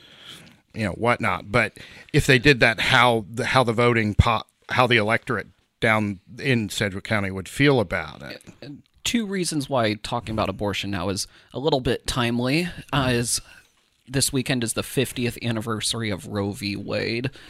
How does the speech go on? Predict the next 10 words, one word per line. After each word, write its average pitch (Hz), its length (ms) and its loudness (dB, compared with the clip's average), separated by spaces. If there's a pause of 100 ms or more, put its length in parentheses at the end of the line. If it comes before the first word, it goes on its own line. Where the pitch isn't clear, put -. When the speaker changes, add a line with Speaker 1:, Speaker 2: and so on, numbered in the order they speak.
(180)
Speaker 2:
though 107 120 -2
that 92 180 -2
is 95 160 -2
no 107 260 0
longer, 98 800 0 (600)
uh, 101 460 -4 (500)
Speaker 1:
Yeah. 101 320 4 (160)
Speaker 2:
on 104 140 -6
the 76 100 -8
books. - 560 -6